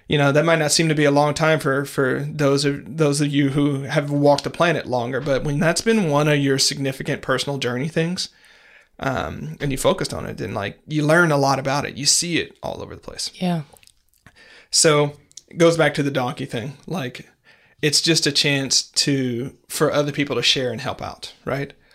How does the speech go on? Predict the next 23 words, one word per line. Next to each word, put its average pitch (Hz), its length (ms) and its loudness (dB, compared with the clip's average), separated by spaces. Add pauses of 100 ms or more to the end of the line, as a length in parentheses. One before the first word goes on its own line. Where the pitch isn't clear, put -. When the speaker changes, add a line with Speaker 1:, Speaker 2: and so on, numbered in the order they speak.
Speaker 2:
Mm-hmm. 185 220 -4 (100)
Speaker 1:
Um, 139 480 2
and 190 300 2
just - 240 0
a - 40 -12
quick - 240 0
thing. 104 200 -6 (1080)
There's, 175 640 4
with 185 400 2
your 165 360 4
yaysayers 160 720 2
and 147 160 -6
with 147 120 -2
the - 60 -10
people 147 320 0
that 143 140 2
are 131 120 2
your 135 120 -2
trusted - 360 -2
people, 175 420 -2
you 165 100 0
can 175 140 0
always 185 520 4